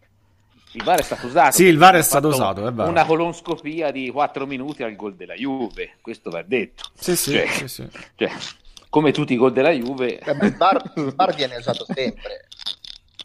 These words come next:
Speaker 1: Sì,
Speaker 3: Il
Speaker 1: però
Speaker 3: var viene usato sempre, anche sul caso di Chiellini, anche
Speaker 2: Sì,
Speaker 3: sul
Speaker 2: sì,
Speaker 3: caso,
Speaker 2: anche sul caso di Chiellini, io
Speaker 3: anche
Speaker 2: infatti
Speaker 3: sul
Speaker 2: intendevo quello, sì, è stato
Speaker 3: Eh,
Speaker 2: usato.
Speaker 1: Sì.
Speaker 3: poi, poi giustamente, o perché, eh, per carenza di carattere,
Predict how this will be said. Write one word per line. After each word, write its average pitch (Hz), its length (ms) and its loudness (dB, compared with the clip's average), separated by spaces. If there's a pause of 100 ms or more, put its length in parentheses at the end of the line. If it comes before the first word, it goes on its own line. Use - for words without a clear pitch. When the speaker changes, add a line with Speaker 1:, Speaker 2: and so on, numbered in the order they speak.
(100)
Speaker 1:
Sì, - 220 -4
Speaker 3:
Il - 480 -10
Speaker 1:
però 98 140 2
Speaker 3:
var 123 80 4
viene 123 160 -2
usato 110 240 -10
sempre, 135 440 0
anche 147 340 0
sul 135 220 -10
caso 131 300 -2
di 123 100 -6
Chiellini, 127 680 -4
anche 123 240 -2
Speaker 2:
Sì, 135 80 -4
Speaker 3:
sul 135 100 -2
Speaker 2:
sì, 131 60 2
Speaker 3:
caso, 131 160 4
Speaker 2:
anche 143 200 0
sul 139 120 2
caso 151 240 4
di 151 80 4
Chiellini, 143 280 4
io 151 80 4
Speaker 3:
anche 139 160 0
Speaker 2:
infatti 123 160 -2
Speaker 3:
sul 120 140 0
Speaker 2:
intendevo 123 420 0
quello, 107 380 -2
sì, 117 120 -14
è - 20 -12
stato - 220 0
Speaker 3:
Eh, 120 60 -2
Speaker 2:
usato. 98 300 -4
Speaker 1:
Sì. - 300 0 (420)
Speaker 3:
poi, 139 260 2 (760)
poi 135 180 4
giustamente, 139 760 0
o 170 140 4
perché, - 560 -2
eh, 107 460 -2
per 113 140 -10
carenza 113 340 -6
di 113 140 -8
carattere, 110 600 -4